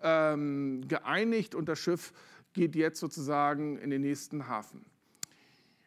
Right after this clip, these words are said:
Ja, so sah es aus, ähm, als das, äh, Schiff in den Kanal gefahren ist. Ähm, hat eine, ein Schiff gewaltigen Ausmaßen. Hier vielleicht nur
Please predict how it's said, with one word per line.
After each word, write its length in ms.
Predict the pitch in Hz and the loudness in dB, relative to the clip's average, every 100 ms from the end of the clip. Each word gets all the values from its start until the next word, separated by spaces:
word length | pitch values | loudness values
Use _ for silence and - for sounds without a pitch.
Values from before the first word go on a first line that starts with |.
| _ - | _ -4
Ja, 200 | 151 120 | -2 -2
so 220 | - 131 | -6 -6
sah 140 | 143 151 | -4 -4
es 120 | - | -4
aus, 600 | 127 151 185 185 - - | -4 -2 -2 -4 -8 -4
ähm, 320 | 156 156 147 - | 0 0 0 -4
als 160 | 147 | -6
das, 460 | 160 - - - - | -6 -8 -10 -10 -4
äh, 280 | 156 147 139 | -2 0 -2
Schiff 360 | - 165 - | -2 -4 -4
in 180 | - 147 | -6 -2
den 220 | 143 143 | -2 -2
Kanal 420 | 131 139 143 165 | -4 -2 0 0
gefahren 540 | 180 160 175 175 180 180 | -2 -2 -2 -2 -2 -4
ist. 440 | 190 196 - - | -6 -6 -8 -4
Ähm, 580 | 165 156 151 151 139 131 - 71 101 | 2 2 2 0 -4 -8 -16 -16 -10
hat 360 | 143 151 - | -6 -6 -2
eine, 480 | 139 143 143 143 139 | 0 2 0 0 -2
ein 140 | 139 | -4
Schiff 220 | 139 160 - | -4 -6 -6
gewaltigen 600 | 135 147 165 165 143 139 | 0 2 2 0 -2 -2
Ausmaßen. 880 | 147 180 - 175 170 170 - 165 160 | -2 -4 -4 -4 -2 -2 -4 -4 -4
Hier 220 | 143 165 | 0 0
vielleicht 520 | 160 156 147 151 - | 0 0 2 0 -2
nur 240 | 151 151 | -2 -2